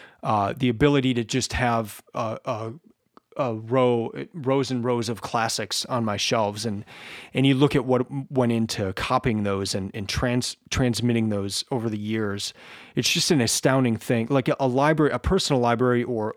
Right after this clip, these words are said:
a, a li-, a library of any kind is, is an incredible thing.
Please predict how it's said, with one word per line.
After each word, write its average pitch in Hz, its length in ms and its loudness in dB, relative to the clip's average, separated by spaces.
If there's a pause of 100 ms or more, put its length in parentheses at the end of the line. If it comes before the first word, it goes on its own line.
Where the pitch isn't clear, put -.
(120)
a, 117 200 -4
a 135 120 2
li-, 147 280 4 (320)
a 160 60 2
library 143 380 6
of 117 80 2
any 143 240 0
kind 120 420 0
is, 110 300 -2 (160)
is 110 400 -2 (440)
an 135 120 2
incredible 120 500 2
thing. 95 400 -8